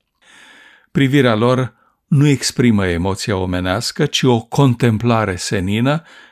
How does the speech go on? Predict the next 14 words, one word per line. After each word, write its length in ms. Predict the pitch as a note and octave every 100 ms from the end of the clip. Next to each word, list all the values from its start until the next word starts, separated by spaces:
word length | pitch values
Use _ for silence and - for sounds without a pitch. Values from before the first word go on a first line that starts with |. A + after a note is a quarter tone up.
| -
și 160 | -
aproape 520 | A2+ A2 C#3 C#3 B2+
nepământească. 1200 | A#2+ G2+ A2 B2 A2+ G#2 G2+ G2 D#2+ - - - _ _ _ _ _ _ - _ _ _ _ _
Chipul 400 | - G3 F3 D3
pruncului 500 | B2 C#3 C#3+ C3+ A#2
Hristos 920 | G#2 A#2 F#2+ - B2 E3+ - - - -
are, 540 | F2+ G2 A#2 C#3 C#3+
în 220 | B2 G#2
ciuda 340 | G2 - D#3 B2
fragilității 800 | - G#2+ G2 F#2+ F2 C3 B2 A2
copilăriei, 880 | - G2+ G#2 G#2 G#2+ C3+ C3+ C3+ - _ _ -
o 140 | A#2
adevărată 680 | G#2+ F2+ F#2 E2+ F#2+ A#2 A#2
măreție. 800 | G#2+ G2 F#2 - G2+ E2+ -